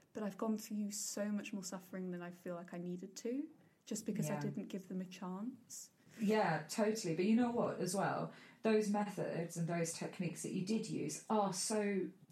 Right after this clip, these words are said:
Speaker 1: Yeah.
Speaker 2: incredibly helpful and useful as well. But I think, I guess what you and I are trying to get to the crux of is the fact that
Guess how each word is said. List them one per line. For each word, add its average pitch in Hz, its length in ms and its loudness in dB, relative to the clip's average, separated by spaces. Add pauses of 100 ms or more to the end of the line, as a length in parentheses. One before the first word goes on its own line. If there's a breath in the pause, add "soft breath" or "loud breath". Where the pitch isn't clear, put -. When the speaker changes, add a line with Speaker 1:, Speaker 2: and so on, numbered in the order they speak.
(140)
Speaker 1:
Yeah. 202 140 6
Speaker 2:
incredibly 170 560 2
helpful 165 500 2
and 160 160 4
useful 160 360 0
as 160 180 0
well. 156 260 0
But 170 300 2
I 175 60 0
think, 175 460 -2 (680 loud breath)
I 165 80 0
guess 185 260 2
what 185 120 2
you 185 220 4
and 170 120 4
I 160 180 4
are 160 40 2
trying 160 220 0
to 156 60 -2
get 151 140 -4
to - 80 -10
the - 60 -10
crux - 400 -4
of - 180 -6
is 151 160 -2
the 165 100 -2
fact - 400 -4
that 147 220 -2